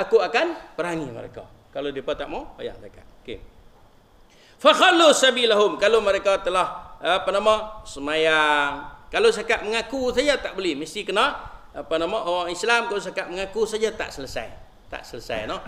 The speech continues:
Mesti kena apa? Ada salat, ada zakat. Haji tu pas ke belakang sikit. Pasal apa? Sebab dia letak apa? "Liman istata'a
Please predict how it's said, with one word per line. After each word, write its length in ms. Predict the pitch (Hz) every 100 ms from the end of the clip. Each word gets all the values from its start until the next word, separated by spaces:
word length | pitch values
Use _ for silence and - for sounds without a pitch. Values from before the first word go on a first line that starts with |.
| - -
Mesti 320 | 147 - 175
kena 240 | 165 180
apa? 120 | 220 269 - - - -
Ada 320 | - 131 139
salat, 480 | 123 135 143 208 -
ada 560 | 135 143 208 240 - - -
zakat. 480 | 113 131 - 131 - -
Haji 320 | 175 190 226
tu 160 | 196 -
pas 160 | 170
ke 20 | 156
belakang 420 | 151 151 131 123
sikit. 160 | - - - - - - -
Pasal 240 | 139 151 208
apa? 160 | 269 254 - - -
Sebab 360 | - 165 175 170
dia 80 | 170
letak 360 | 165 - 202 208
apa? 440 | 262 262 - -
"Liman 360 | 147 165 147 151
istata'a 880 | 175 - - 139 - 165 151 131